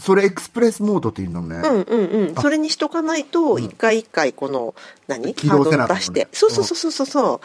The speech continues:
Speaker 2: だからなんか普段東京にいるときは、スイカをエクスプレスモードにしてるんですよ、私。
Speaker 1: うん。
Speaker 2: だけど、あの、ジェイアールパス持ってるときって、うっかりそれ触っちゃうと、
Speaker 1: うん。
Speaker 2: また返金とかめんどくさいじゃないですか。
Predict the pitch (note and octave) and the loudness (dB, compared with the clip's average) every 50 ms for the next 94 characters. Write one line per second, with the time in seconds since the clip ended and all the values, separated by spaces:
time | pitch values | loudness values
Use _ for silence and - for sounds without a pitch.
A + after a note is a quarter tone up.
0 | - - - - - - C#4 C#4 - B3 A3+ A#3 B3 B3+ B3 - C4 - F#4 F#4 | -12 -18 -18 -16 -4 -2 -2 0 2 2 2 2 0 -2 -2 -2 -4 -4 -2 0
1 | F4 C#4 G3 - - C#4 C4 B3+ - C4+ C4 B3+ C4 C4 B3 B3 - B3+ A#3+ - | 0 0 0 0 0 0 0 2 0 0 0 0 0 -2 -2 -2 -4 -4 -2 0
2 | A3 A3+ G3+ G3 - D#4+ D4+ C#4 - - D#3 C3+ - - D#3+ - - - - - | 0 0 0 0 0 -2 -2 0 0 2 2 2 2 0 -4 -4 -8 -8 -2 0
3 | F#3 F#3 F#3+ G3 G3 F#3+ F#3 F3 D3 C3 - - - D#3+ D3 C#3+ - C3 - E2 | 0 0 0 0 0 0 0 0 -2 -6 -4 -2 -2 -2 -2 -4 -10 -12 -12 -12
4 | F2 - A#2+ C3 C#3 A2 A#2+ A#2 - _ _ - - - - - - - - A#3+ | -10 -6 -4 -4 -2 -4 -6 -8 -12 _ _ -20 -20 -20 -18 -18 -18 -4 -2 0
5 | - - A3 E3 C#3+ E3+ F#3 D3 B2+ - - - D#3 E3 D3+ C#3+ C#3 - _ _ | 0 2 0 0 0 0 2 2 2 2 0 -4 -6 -6 -6 -8 -8 -10 _ _
6 | - - - A#3+ C4+ D#4 E4 E4+ D#4+ D#4+ E4 D#4 D4+ A#3+ G3+ F3+ F3+ - - D3 | -18 -2 0 2 4 4 4 2 2 0 -2 -2 -2 -2 -4 -4 -4 -4 -4 -4
7 | C3 - - C#3+ - - - - - - B3 - - - - - D#4+ C4+ - A3 | -4 -6 -8 -12 -10 -12 -14 -6 -2 -2 -2 -2 -2 -2 0 0 0 0 0 0
8 | G3+ G3 F#3+ F3+ - F#3+ F3 F3 F3 - - F#3 E3+ D#3+ - G#3+ G#3+ F3+ D3 A#2 | 2 2 2 2 2 2 2 2 2 2 2 2 2 2 4 4 6 6 4 4
9 | B2+ G#2+ E2+ - - - - - - _ _ _ - - G3 G#3 G3 - A3+ A3+ | 2 -2 -6 -8 -14 -20 -20 -20 -20 _ _ _ -8 -4 -2 -2 0 0 0 2
10 | G#3+ C4 C4 C4 B3+ - C4+ C4 B3+ C4+ - - C#3+ D#3+ G#3 B3+ - E4+ - - | 2 2 2 2 0 -2 -2 0 2 0 0 0 0 -2 -2 -4 -4 -6 -2 0
11 | F#4+ D4 G3+ F3 D#3 D#3 B2+ G#2+ - - - - - | 2 2 2 0 -2 -2 -4 -6 -8 -14 -18 -18 -20